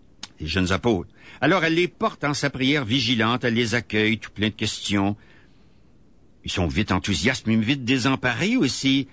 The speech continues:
Et la grande âme de Marie, veuve, paisible, silencieuse,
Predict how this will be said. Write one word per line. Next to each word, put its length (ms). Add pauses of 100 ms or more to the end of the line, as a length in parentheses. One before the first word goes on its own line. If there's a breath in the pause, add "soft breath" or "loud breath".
(1080 loud breath)
Et 140
la 140
grande 360
âme 300
de 80
Marie, 480
veuve, 680 (520)
paisible, 720
silencieuse, 960